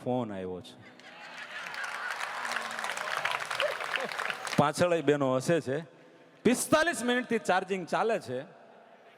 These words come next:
અને એક કલાક પૂરો થશે એટલે આખા અમારા પરિવારની બેટરી લો થઈ જશે. મારા ગુજરાતની બહેનો, આપણું ગુજરાત કેવું છે એ તમને કહું. ગણજો, આમ તો,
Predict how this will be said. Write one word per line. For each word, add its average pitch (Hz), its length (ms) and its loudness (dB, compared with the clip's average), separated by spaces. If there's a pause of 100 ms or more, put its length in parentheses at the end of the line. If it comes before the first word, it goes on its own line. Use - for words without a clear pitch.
(540)
અને 156 200 2
એક 277 440 4
કલાક 233 360 2
પૂરો 240 220 6
થશે 175 380 -6
એટલે 170 380 -4
આખા 180 420 0
અમારા 190 240 0
પરિવારની 175 560 0
બેટરી 147 360 -4
લો 127 220 2
થઈ 120 160 -12
જશે. 104 340 -16 (2250)
મારા 147 420 6
ગુજરાતની 139 600 2
બહેનો, 117 340 0 (1000)
આપણું 269 280 4
ગુજરાત 269 420 4
કેવું 294 240 2
છે 277 140 2
એ 269 40 2
તમને 247 280 -2
કહું. 214 160 2
ગણજો, 269 280 2
આમ 226 140 2
તો, 220 360 -2